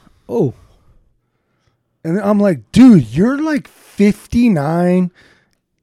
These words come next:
Speaker 2: late fifties, early sixties."
Speaker 1: I mean, I never complained about seeing nipple rings, but oh.
Speaker 2: But it was a dude.
Speaker 1: Yeah, oh.
Speaker 2: An old dude. And I'm like, "This guy's a fucking degenerate."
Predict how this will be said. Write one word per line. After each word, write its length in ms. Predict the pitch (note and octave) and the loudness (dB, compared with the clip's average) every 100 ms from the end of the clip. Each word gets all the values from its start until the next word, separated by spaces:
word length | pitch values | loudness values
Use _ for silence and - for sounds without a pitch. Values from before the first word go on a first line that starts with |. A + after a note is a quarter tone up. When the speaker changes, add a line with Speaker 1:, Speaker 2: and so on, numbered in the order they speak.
| _ _ _ | _ _ _
Speaker 2:
late 320 | - G#3 D#4 | -8 -6 -6
fifties, 440 | - C#4 - B3 F#3+ | -4 -6 -4 -8 -6
early 280 | F#3 G3+ F#3+ | -4 -2 -4
sixties." 280 | - F3 | -4 -6
Speaker 1:
I 40 | F#3+ | -4
mean, 100 | F3+ | -4
I 80 | G3+ | -4
never 260 | A#3+ B3+ | -4 -6
complained 360 | - D#3 E3 F3 | -8 -6 -6 -6
about 160 | F3 | -6
seeing 200 | - E3+ | -8 -8
nipple 240 | D3 D3+ F3 | -8 -10 -10
rings, 340 | G3 G3+ - _ | -8 -10 -14 _
but 140 | - - | -16 -12
oh. 500 | F3+ F3 B2+ - - _ | -6 -6 -6 -14 -20 _
Speaker 2:
But 240 | D#3+ D#3+ F#3 | -4 0 2
it 100 | G#3 | 2
was 120 | D3 | 2
a 60 | B2+ | 2
dude. 540 | A#2+ A#3+ F#3+ C3+ A#2+ | 6 6 6 2 -10
Speaker 1:
Yeah, 360 | F#3+ G3 G3+ C3+ | -10 -8 -8 -8
oh. 120 | G3+ | -4
Speaker 2:
An 80 | F3 | -2
old 520 | F#3+ G3 A#3+ C#4 F3+ | 2 6 6 6 2
dude. 360 | E3 G3+ D#3+ C#3 | 4 4 4 0
And 160 | C#3 | -6
I'm 160 | D#3+ E3 | -4 -2
like, 360 | D#3 C3 A2+ - _ _ _ _ - | -2 -4 -8 -20 _ _ _ _ -10
"This 160 | A#3+ | -8
guy's 240 | - C3 G#2 | -6 -6 -8
a 40 | |
fucking 400 | - B2+ - G2+ | -10 -10 -10 -18
degenerate." 540 | F#2 G#2+ G2+ F#2+ F#2 | -16 -12 -10 -12 -16